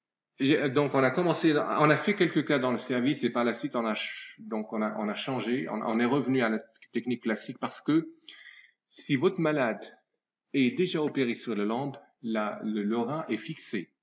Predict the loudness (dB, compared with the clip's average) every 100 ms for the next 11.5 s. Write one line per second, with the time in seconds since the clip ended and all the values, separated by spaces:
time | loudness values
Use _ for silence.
0 | _ _ _ _ -10 -6 -2 0 0 0
1 | -2 -2 -4 -4 -4 -4 -4 -6 -6 -8
2 | -4 -2 -2 -4 -6 -6 -6 -8 -8 -8
3 | -8 -10 -12 _ -20 -20 -20 -12 2 4
4 | 4 4 2 2 0 0 0 -2 -2 -6
5 | -8 -2 0 2 0 0 0 -2 2 4
6 | 4 4 2 2 0 -2 -8 -18 -20 -20
7 | -8 0 2 0 -4 4 4 4 -4 _
8 | _ -10 -8 -8 -8 -2 -2 0 -2 0
9 | 0 0 0 -2 -4 -6 -4 -2 -2 -2
10 | -2 -2 -2 -4 -6 -4 -2 -2 -2 -4
11 | -2 -2 0 -2